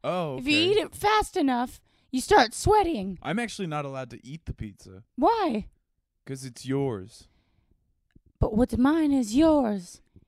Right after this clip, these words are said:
Speaker 2: and I'll share the pizza with you.
Speaker 1: Are you being gracious, or are you saying everything that's yours is mine?
Speaker 2: I'm saying everything that's mine is yours.
Speaker 1: Wow.
Speaker 2: Except for my glasses, because they're in the dishwasher.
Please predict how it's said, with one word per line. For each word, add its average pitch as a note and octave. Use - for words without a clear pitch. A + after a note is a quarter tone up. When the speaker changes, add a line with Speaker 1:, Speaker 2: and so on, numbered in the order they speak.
Speaker 2:
and B3+
I'll B3
share D4+
the A3+
pizza A3
with C4+
you. E3
Speaker 1:
Are A2+
you D#3+
being D3
gracious, C#3+
or B2+
are A#2
you A#2
saying G#2
everything G2
that's F#2+
yours G2
is F#2+
mine? F#2+
Speaker 2:
I'm B3
saying F3+
everything G3+
that's F3
mine G3+
is F#3
yours. G#3+
Speaker 1:
Wow. G#2+
Speaker 2:
Except -
for B3+
my C4+
glasses, C#4
because A#3
they're A3+
in G#3
the G#3+
dishwasher. G#3+